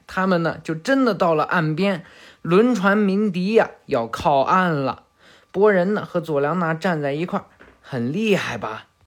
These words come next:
啊，所有的学生啊，都来到了甲板上，看着这座从未到过的雾隐村。露台都惊讶了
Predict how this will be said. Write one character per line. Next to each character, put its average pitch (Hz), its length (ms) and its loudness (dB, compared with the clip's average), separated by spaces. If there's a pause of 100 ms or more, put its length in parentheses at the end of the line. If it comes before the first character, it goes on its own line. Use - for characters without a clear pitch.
(500)
啊， 196 600 -2 (480)
所 226 400 4
有 180 160 2
的 151 100 2
学 147 240 0
生 143 260 -4
啊， 117 120 -10 (100)
都 220 240 6
来 160 220 2
到 156 120 2
了 143 140 -2
甲 143 260 -2
板 123 280 -4
上， 120 200 -8 (160)
看 151 300 -4
着 147 100 -2
这 151 220 -2
座 147 180 -2
从 160 360 -4
未 175 180 0
到 147 260 -2
过 127 160 -4
的 123 120 -2
雾 131 180 -6
隐 110 240 -6
村。 165 320 -6 (560)
露 220 220 0
台 180 280 2
都 196 160 0
惊 165 280 -4
讶 139 300 -2
了 92 180 -14